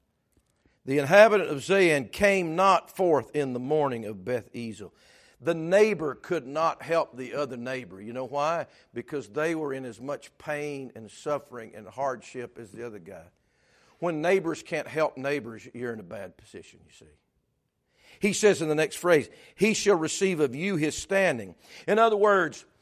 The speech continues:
Zayan is gonna get their standing from Beth Ezel. They're standing. Hold them up. Their, their strength. But the,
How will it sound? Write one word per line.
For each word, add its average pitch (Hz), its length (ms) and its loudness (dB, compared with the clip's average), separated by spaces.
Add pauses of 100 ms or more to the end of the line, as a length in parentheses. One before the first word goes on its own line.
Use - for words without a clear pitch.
(320)
Zayan 196 840 4 (180)
is 160 160 -2
gonna 202 180 0
get 202 240 -2
their 185 140 -2
standing 220 500 0
from 165 200 -10
Beth 196 260 0
Ezel. 190 500 2 (140)
They're 165 100 -4
standing. 185 560 2 (140)
Hold 226 240 8
them 214 160 4
up. 214 580 8
Their, 180 140 -2
their 175 140 -2
strength. - 600 4
But - 200 0
the, 196 80 0